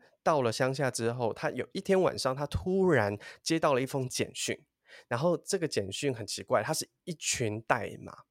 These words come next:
你知道，面对一个数学怪才、数学天才，看到一群代码，心里想的一件事情是什么？“我要解密码。”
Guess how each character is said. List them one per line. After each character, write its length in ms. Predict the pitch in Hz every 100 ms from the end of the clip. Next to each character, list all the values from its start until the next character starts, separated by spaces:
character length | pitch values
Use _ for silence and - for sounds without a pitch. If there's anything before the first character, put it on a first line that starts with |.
| _ -
你 100 | 123
知 80 | 151
道， 280 | 147 123 110 -
面 200 | 147 160
对 160 | 156 143
一 80 |
个 160 | - 123
数 240 | - 156
学 240 | 131 110 104
怪 280 | - 151 104
才、 340 | - 98 80 - _ _ -
数 200 | - 160
学 140 | 131
天 400 | 113 - 120 120
才， 320 | - - - - - -
看 180 | 175
到 140 | 165 143
一 40 |
群 240 | - 117 135
代 280 | - 151 110
码， 280 | 107 73 - - _
心 240 | - 170 185
里 80 |
想 140 | 151 107
的 100 | 107
一 60 |
件 160 | 120 143
事 120 | 139
情 140 | 120 107
是 100 | 135
什 160 | -
么 220 | - - _ _ -
？“我 240 | 110 98
要 240 | 107 117 104
解 320 | - 82 57
密 300 | 110 113 101
码。” 300 | 82 -